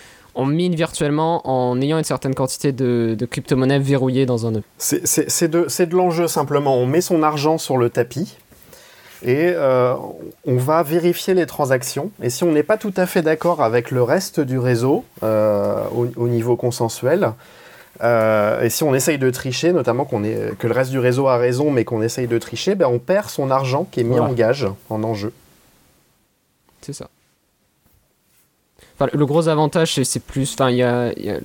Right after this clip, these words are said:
Speaker 1: il y a plusieurs avantages proof of stake, mais c'est surtout que de manière générale, il n'y a pas une consommation énergétique importante comme on a avec le proof of work. On n'a pas de risque effectivement de botnet ou, euh, ou de,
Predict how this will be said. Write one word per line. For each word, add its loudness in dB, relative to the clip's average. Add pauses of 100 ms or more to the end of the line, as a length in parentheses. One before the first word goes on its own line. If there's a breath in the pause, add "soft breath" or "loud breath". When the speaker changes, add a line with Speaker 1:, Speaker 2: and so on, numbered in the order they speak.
Speaker 1:
il -10
y 2
a -4
plusieurs 0
avantages 0
proof 0
of -2
stake, 0
mais 0
c'est -4
surtout -4
que -8
de 0
manière 2
générale, 2 (260 loud breath)
il -8
n'y 4
a 2
pas 0
une 0
consommation 2 (240)
énergétique 0
importante 0
comme 0
on 2
a 4
avec 0
le 0
proof -8
of 0
work. 0 (300 loud breath)
On 0
n'a 2
pas 2
de 0
risque 2
effectivement 0
de 0
botnet 0 (120)
ou, 0
euh, 2 (840 loud breath)
ou 0
de, 2